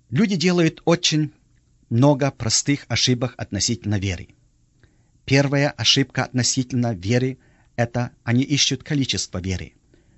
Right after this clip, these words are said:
Многие люди стараются быть уверенными, чтобы они имели достаточно веры,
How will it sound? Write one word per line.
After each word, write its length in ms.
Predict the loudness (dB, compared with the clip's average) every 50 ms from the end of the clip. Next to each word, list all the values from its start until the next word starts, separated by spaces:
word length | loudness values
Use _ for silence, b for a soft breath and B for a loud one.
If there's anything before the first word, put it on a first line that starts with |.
| b b
Многие 380 | b -2 0 0 2 2 2 2
люди 300 | 4 2 2 2 2 0
стараются 640 | 0 -2 -2 -2 -2 0 0 0 -2 -2 -2 -4 -2
быть 240 | -2 -2 -2 -2 -2
уверенными, 640 | -4 -2 0 2 2 2 2 2 2 2 0 -2 -4 b b b b
чтобы 340 | b -4 -2 0 2 0 0
они 220 | 2 2 2 2 2 2
имели 260 | 2 2 2 2 2
достаточно 720 | 0 0 0 0 -2 -2 -4 -6 -2 -2 -2 0 0 0
веры, 380 | -2 0 0 0 -2 -4 -8